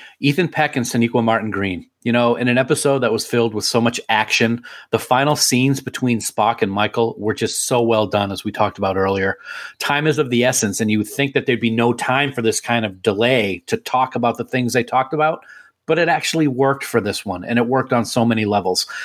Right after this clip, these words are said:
Sonequa was fantastic as usual, but Ethan really stole those scenes with his performance as a Spock. Also want to give a commendation to Anson Mount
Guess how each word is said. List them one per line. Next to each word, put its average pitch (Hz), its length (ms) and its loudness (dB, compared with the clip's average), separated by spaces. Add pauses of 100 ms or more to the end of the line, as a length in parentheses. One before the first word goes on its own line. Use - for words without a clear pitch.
(140)
Sonequa 151 560 0
was 127 160 -2
fantastic 120 680 0
as 113 100 -2
usual, 98 480 -2 (260)
but 117 200 0
Ethan 135 440 0
really 117 360 2
stole 104 380 0
those 101 220 -2
scenes 98 320 -4
with 95 120 -6
his 98 160 -4
performance 92 520 -4
as 90 140 -2
a - 40 -6
Spock. - 440 -2 (1080)
Also 131 220 0
want 139 80 2
to 135 60 2
give 127 120 2
a 127 40 -4
commendation 120 540 2
to 113 100 -2
Anson 120 320 0
Mount 110 340 0